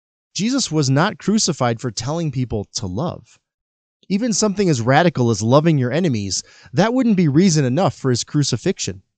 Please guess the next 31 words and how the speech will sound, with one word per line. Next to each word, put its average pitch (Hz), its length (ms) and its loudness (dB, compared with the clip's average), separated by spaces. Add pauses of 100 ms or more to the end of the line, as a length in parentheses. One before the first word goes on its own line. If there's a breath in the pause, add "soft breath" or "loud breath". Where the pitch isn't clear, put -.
(640)
Some 226 160 0
of 220 60 2
the 165 80 6
Jewish 143 400 2
leaders 151 400 2
of 110 80 -4
the 104 100 -6
time 185 480 -2
would 117 160 0
certainly 135 300 -2
be 117 220 -2
outraged 117 640 0
at 120 80 -6
such - 240 -6
a - 60 -8
concept, 104 520 -4
just 175 220 -2
as 123 180 0 (280 loud breath)
there 165 160 4
are 143 60 2
plenty 170 300 -2
of 135 80 -2
people 127 260 -2
today 139 440 0
who 113 160 -2
are 113 260 -2
outraged 113 560 0
at 117 100 -8
that 127 200 -4
same 113 260 -2
idea. 95 560 -8